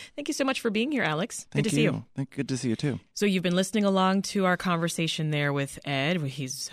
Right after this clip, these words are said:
Speaker 1: uh, laying out some of the different efforts there across the country to ban drag artists and, and performances. How do you feel as someone who does this work?
Speaker 2: Um, I, you know, I feel scared.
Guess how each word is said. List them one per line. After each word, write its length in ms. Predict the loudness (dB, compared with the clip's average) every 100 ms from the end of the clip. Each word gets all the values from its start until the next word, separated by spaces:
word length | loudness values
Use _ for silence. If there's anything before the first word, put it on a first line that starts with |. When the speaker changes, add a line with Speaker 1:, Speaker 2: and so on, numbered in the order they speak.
| -10
Speaker 1:
uh, 180 | -10 -10 -12
laying 420 | -6 -2 2 2
out 160 | 2 0
some 140 | -2
of 60 | -4
the 80 | -4
different 440 | -2 -2 -2 -2 -6 -20 -14 -2
efforts 720 | -2 0 0 0 -4 -10 -12 -8
there 220 | -2 -2
across 300 | 0 -2 -2
the 80 | -4
country 340 | -6 -4 -2
to 80 | -4
ban 560 | -2 -2 0 0 0 -4 -6
drag 320 | -2 -2 -2
artists 380 | -2 -2 -4 -4
and, 140 | -6 -4
and 160 | -6
performances. 720 | -6 -6 -4 -2 -4 -2 -4 -6 -20 -20 _ _ _
How 140 | -4 0
do 60 |
you 160 | 2 2
feel 280 | 2 0 0
as 100 | 0
someone 240 | 2 2
who 100 | 2
does 240 | 2 0 0
this 180 | -2
work? 280 | -4 -8 -10 -20 -20 _ _ _ -20 _ _ -4
Speaker 2:
Um, 400 | 2 4 4 4 0 -14 -2
I, 260 | 4 6 4 2 -8 _
you 100 | 4
know, 220 | 6 6 6
I 80 |
feel 200 | 4 2
scared. 540 | 2 4 4 6 4